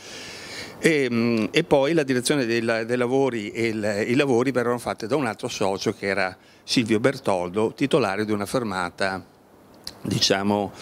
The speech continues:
eh, ditta di costruzioni. Ecco. Eh, parlando della sala, eh, la sala come voi sapete, la conos-, molti di voi la conoscono, ci saranno stati sicuramente, è la sala più grande che, che troviamo al piano primo della,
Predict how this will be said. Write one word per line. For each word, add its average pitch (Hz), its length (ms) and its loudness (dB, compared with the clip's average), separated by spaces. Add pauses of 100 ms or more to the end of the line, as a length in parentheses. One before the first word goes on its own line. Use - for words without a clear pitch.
(260)
eh, 95 240 2
ditta 110 640 0
di 101 460 0 (180)
costruzioni. 101 760 2 (380)
Ecco. - 300 -6 (760)
Eh, 131 460 2 (240)
parlando 185 380 2
della 147 180 2
sala, 113 720 0
eh, 110 400 -2
la 113 160 0
sala 131 340 0
come 113 180 -8
voi 120 160 0
sapete, 117 480 -2
la 104 120 -4
conos-, 104 280 -10 (340)
molti 110 240 -4
di 98 60 0
voi 107 120 4
la 104 100 0
conoscono, 101 500 0
ci - 120 -2
saranno 104 180 -2
stati 101 300 -2
sicuramente, 120 840 0 (340)
è - 60 0
la 113 100 2
sala 135 280 2
più 123 160 2
grande 120 480 0
che, 101 360 -4
che 104 120 -10
troviamo 110 400 -2
al 98 60 -6
piano 107 260 0
primo 117 400 0
della, 98 420 0